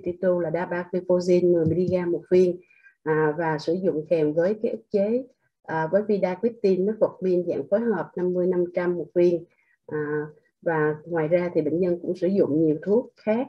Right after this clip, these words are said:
đi kèm về cái bệnh lý tim mạch như là tăng huyết áp, tenmisartan, amlodipine bốn mươi năm, bisoprolol hai phẩy năm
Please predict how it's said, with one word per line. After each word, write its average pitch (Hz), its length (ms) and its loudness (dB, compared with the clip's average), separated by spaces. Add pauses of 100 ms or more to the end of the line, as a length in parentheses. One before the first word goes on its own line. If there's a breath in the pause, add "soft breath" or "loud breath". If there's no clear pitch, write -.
(140)
đi 175 220 -6
kèm 151 320 6
về 156 160 4
cái 190 100 2
bệnh 143 200 0
lý 214 260 2
tim 180 180 4
mạch 156 160 0 (120)
như 175 180 0
là 160 240 -2
tăng 170 140 -6
huyết 208 220 0
áp, 214 280 2 (160)
tenmisartan, 175 760 0
amlodipine 175 880 2
bốn 190 260 0
mươi 190 180 0
năm, 180 340 0 (320 soft breath)
bisoprolol 175 800 0
hai 185 200 -4
phẩy 233 140 -6
năm 185 340 2